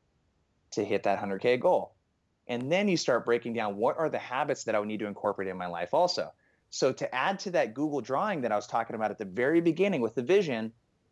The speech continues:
I not only have my milestone goals on there, what I want to accomplish,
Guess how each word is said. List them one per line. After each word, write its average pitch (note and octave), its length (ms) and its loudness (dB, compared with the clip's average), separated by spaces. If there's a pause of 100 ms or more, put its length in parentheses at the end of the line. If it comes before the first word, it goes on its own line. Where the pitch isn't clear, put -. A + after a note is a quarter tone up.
(200)
I C3+ 140 0
not F#3+ 220 2
only E3 200 0
have C#3+ 240 2
my B2 120 0
milestone A#2+ 640 -2
goals F3+ 360 4
on A2 140 0
there, A2 160 -2
what B2+ 180 0
I C#3+ 40 2
want C3 160 -2
to G#2+ 60 -2
accomplish, D3+ 720 0